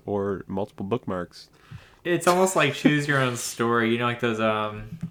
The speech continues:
Speaker 2: those little adventure novels where you're like, "Please turn to page twelve." "Oh, no, you died."
Speaker 1: <laughs> No, gosh. Um,
Speaker 2: But in this case, it's, uh, it's real. <laughs>
Speaker 1: Yeah, it's a little more intense than, uh, I know what you're talking about, though,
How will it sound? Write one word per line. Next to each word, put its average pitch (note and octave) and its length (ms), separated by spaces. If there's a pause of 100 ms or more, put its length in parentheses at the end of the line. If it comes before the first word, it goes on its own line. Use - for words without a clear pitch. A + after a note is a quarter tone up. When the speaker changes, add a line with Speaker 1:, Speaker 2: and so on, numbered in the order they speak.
Speaker 2:
those C3 160
little B2+ 160
adventure A2+ 480
novels A#2 360
where B2 120
you're A#2+ 100
like, B2 180
"Please F#3 220
turn A2 240
to A#2 100
page A#2+ 520
twelve." B2 500 (720)
"Oh, D3+ 200
no, C#3 100
you A#2+ 200
died." F2+ 440
Speaker 1:
<laughs> - 60 (400)
No, D#3+ 300 (300)
gosh. - 580 (180)
Um, C#3 220
Speaker 2:
But C#3+ 240
in C3+ 140
this C#3+ 240
case, C3 420
it's, A2+ 320
uh, G2 500 (480)
it's A2+ 200
real. A2+ 440 (280)
<laughs> - 260
Speaker 1:
Yeah, C3 480
it's A2 80
a A2+ 60
little C3+ 180
more C3 240
intense A#2+ 480
than, G#2 240
uh, G#2 260 (240)
I A#2 120
know B2+ 100
what C3+ 140
you're B2+ 60
talking C#3+ 220
about, F#2+ 220
though, F#2 260